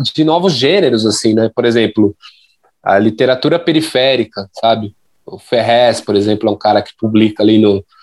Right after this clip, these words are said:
no comecinho dos anos dois mil, né? Que é um cara da minha geração também. Então, e hoje tem os saraus, né? Os saraus da periferia, que tem,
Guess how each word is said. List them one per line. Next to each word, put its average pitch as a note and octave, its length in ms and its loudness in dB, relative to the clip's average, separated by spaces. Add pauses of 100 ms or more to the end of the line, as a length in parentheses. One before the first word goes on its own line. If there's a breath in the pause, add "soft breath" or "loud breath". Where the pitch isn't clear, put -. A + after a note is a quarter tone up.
(280 soft breath)
no G#2 120 -4
comecinho A2+ 420 -2
dos A2 100 0
anos A2+ 160 0
dois A#2 260 0
mil, A2+ 540 2 (560 soft breath)
né? G#2 120 -6
Que - 100 -4
é - 20 2
um G#2+ 60 -2
cara A2+ 180 2
da A2+ 80 2
minha A#2+ 200 2
geração C3 520 0
também. B2 680 0
Então, A#2 460 0 (760 soft breath)
e A2+ 100 2
hoje B2 240 2
tem D3 640 2
os B2 120 2
saraus, C3+ 680 2
né? A#2+ 120 0
Os A#2 120 0
saraus A#2 320 0
da A#2+ 100 0
periferia, B2 600 0
que - 140 -10
tem, A2+ 340 0